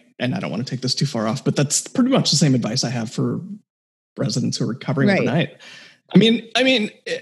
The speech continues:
Speaker 1: if push comes to shove and you're not super swamped, you know, if they just wanna look at an X-ray with you,
Speaker 2: Sure.
Speaker 1: you can just go, run
Speaker 2: Sure.
Speaker 1: down and do it. But, I mean, like, still direct them to be like, you know,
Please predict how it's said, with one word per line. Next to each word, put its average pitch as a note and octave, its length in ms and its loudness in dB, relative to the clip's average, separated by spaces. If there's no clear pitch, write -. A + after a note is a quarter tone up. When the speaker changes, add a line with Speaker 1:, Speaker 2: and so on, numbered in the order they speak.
Speaker 1:
if A3 140 2
push B3+ 200 4
comes A#3+ 220 4
to G#3 80 4
shove B2 280 2
and B2+ 80 4
you're B2+ 100 4
not C3 240 2
super - 280 0
swamped, B2 420 -2
you G3 120 0
know, B2 180 0
if E3 140 -2
they G3+ 100 4
just G3+ 160 -2
wanna E3 140 4
look B2+ 160 -2
at C3+ 60 -2
an - 80 0
X-ray - 280 -4
with C3+ 120 -2
you, D3 180 2
Speaker 2:
Sure. E3 360 0
Speaker 1:
you - 140 -4
can D3 120 2
just B2+ 160 -4
go, - 120 -8
run B2 160 -2
Speaker 2:
Sure. G3 160 2
Speaker 1:
down - 60 2
and - 60 0
do A2+ 100 -2
it. - 140 -8
But, E3+ 280 2
I F3 80 4
mean, D#3 240 6
like, C3 580 2
still - 320 4
direct C3+ 300 4
them A#2+ 420 4
to - 80 -8
be B2 140 0
like, - 280 -6
you - 100 -4
know, - 160 -4